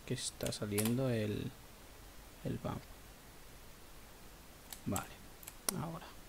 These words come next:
Vemos que si nosotros aumentamos mucho aquí en la textura principal, eh, el bump, como se nos va a,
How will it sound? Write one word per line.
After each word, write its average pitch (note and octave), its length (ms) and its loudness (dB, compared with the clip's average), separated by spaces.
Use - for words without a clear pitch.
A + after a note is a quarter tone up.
Vemos A#2+ 300 10
que - 160 8
si A2+ 260 8
nosotros A2 560 8
aumentamos G#2+ 720 4
mucho A2+ 720 10
aquí A2+ 520 8
en A#2+ 60 8
la G#2+ 80 6
textura A#2 540 12
principal, A#2+ 640 10
eh, A2 720 8
el A2 140 6
bump, C3 420 12
como A2+ 220 8
se B2 120 8
nos G#2 240 8
va A2 360 12
a, A2 160 6